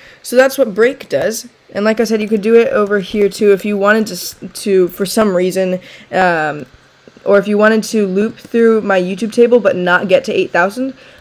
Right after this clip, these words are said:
we can say if I equals equals two, then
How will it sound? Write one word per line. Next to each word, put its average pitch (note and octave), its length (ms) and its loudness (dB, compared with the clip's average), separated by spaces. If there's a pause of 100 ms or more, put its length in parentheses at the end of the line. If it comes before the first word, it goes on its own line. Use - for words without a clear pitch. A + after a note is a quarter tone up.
(100)
we G#3 80 -4
can G#3+ 140 0
say G#3 280 0
if A3+ 260 4
I A3 480 0 (1120)
equals A3 420 0
equals G3+ 460 -4
two, A#3+ 360 0 (120)
then F#3 580 -2